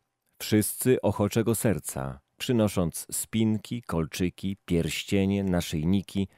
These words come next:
i wszelkie przedmioty ze złota. Wszyscy złożyli Panu dary ze złota, dokonując gestu kołysania.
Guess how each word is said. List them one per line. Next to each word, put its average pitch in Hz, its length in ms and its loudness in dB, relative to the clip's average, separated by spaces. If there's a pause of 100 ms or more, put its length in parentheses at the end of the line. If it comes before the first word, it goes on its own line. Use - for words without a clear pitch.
(220)
i 107 200 2
wszelkie 139 440 2
przedmioty 113 500 0
ze 110 140 2
złota. 80 540 -6 (960)
Wszyscy - 480 4
złożyli 127 520 6
Panu 120 320 4
dary 123 380 2
ze 104 180 4
złota, 92 520 0
dokonując 113 640 2
gestu 90 360 0
kołysania. - 760 -4